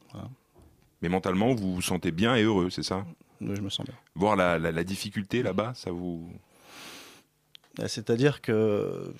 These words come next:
Speaker 1: en tant que, en tant que, que, que, que journaliste, je peux pas faire grand-chose pour eux, si ce n'est, euh, d'expliquer leur situation, euh,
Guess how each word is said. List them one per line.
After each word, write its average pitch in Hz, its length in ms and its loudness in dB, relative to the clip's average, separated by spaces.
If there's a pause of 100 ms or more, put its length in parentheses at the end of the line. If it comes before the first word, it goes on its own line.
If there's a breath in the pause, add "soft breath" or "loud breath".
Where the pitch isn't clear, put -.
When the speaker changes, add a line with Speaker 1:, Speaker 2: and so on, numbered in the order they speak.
(120)
Speaker 1:
en 87 300 -6
tant 110 180 -2
que, 104 360 0
en 110 100 -2
tant 113 180 -2
que, 107 500 0
que, - 160 -4
que, 107 220 -2
que 113 120 0
journaliste, 107 800 0
je - 80 -6
peux - 140 -4
pas 113 140 -2
faire 107 180 -2
grand-chose 104 380 -4
pour 110 320 -2
eux, 127 80 4
si 113 160 -2
ce - 120 -4
n'est, 110 180 0
euh, 101 100 0
d'expliquer 101 480 -6
leur 98 120 -4
situation, 110 840 -2
euh, 82 60 -8